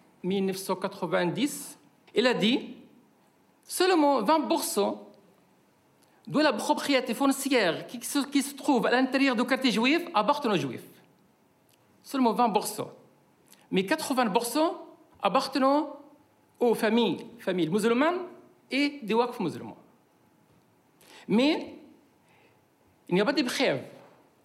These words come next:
que pour bien travailler sur cette question, il faut bien vérifier les, chaque maison, chaque, chaque, chaque, euh, boutique, elle existe à l'intérieur,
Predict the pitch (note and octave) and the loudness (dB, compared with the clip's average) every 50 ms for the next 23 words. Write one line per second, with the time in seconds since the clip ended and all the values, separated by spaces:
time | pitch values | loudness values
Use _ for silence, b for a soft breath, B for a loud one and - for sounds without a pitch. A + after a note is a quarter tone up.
0 | _ - - F3 D3+ C#3 G#3+ C#4 D4 C#4+ B3+ G3 D#3+ D3+ - - - D#3 C#3+ D#3+ | _ -6 -6 -6 -2 0 0 2 4 4 2 2 0 -4 -8 -12 -8 -2 0 2
1 | F#3+ A3+ C4+ D4+ D#4+ D4+ - - C#4 B3 A3 A#3 B3 A3+ - - G3+ F#3 - A3+ | 2 2 2 2 2 0 0 -2 -2 0 2 2 2 2 2 0 -4 -4 -4 -6
2 | G3+ - F4+ F4 F4 - D#4+ C4 A3+ B3 - C4+ B3 G3+ F3 A#3+ C4+ D4+ D4 C#4+ | -4 -4 -4 -2 0 0 2 2 2 2 0 0 0 2 2 2 2 2 2 2
3 | B3+ B3 B3 B3+ B3 - A3+ A#3 C4+ C4+ C4 C4 B3 A#3 A#3 A3+ A3+ A3+ A3 G#3+ | 2 2 0 0 -2 -4 -2 0 0 0 2 2 2 4 4 4 2 2 0 0
4 | A3 C#4+ C#4 C#4+ - A#3 A3+ A3 F#3+ G3+ B3+ C4 C4 C4 C4 B3 A#3+ - - - | 0 -2 -2 0 0 0 0 0 0 2 2 2 2 0 -2 -6 -6 -8 -8 -8
5 | B3+ A#3+ - - B3 A#3+ B3 - A#3 G#3 G#3 G#3 G#3 G#3 G#3 G#3 G#3 G3+ G3+ G3+ | -8 -8 -6 -8 -8 -8 -6 -2 0 2 2 2 2 2 2 2 4 4 4 4
6 | G3 G3 G3 F3+ G3 A#3 A#3 C#4+ D4 D4 - G#3+ G#3+ F3+ G3 A#3+ A#3+ - G3 G#3 | 2 2 0 -2 -4 -2 0 0 0 0 0 -2 0 -2 -4 -4 -2 -2 0 0
7 | G#3 G#3 A3+ A#3 C4+ C#4 D4 D4 | 0 0 0 0 2 2 2 2